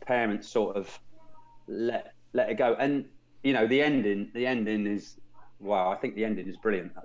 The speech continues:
t-, to me, the ending is, is, is a class ending. I really, really, really like the way this ended.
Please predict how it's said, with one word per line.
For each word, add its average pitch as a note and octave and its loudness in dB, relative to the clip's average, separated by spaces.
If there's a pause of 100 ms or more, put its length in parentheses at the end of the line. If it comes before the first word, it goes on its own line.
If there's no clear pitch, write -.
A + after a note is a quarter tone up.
(140)
t-, - -16
to - 0
me, G#2 2
the G2 2
ending F2+ -2
is, F2+ -8
is, F2+ -8 (120)
is F#2+ -8
a G2 -2
class G2+ -2
ending. E2+ -6 (220)
I G2 0
really, G2+ 4
really, F#2+ -2 (300)
really G2+ 0
like G2 0
the F#2+ -4
way F#2 0
this F#2 -2
ended. F2+ -6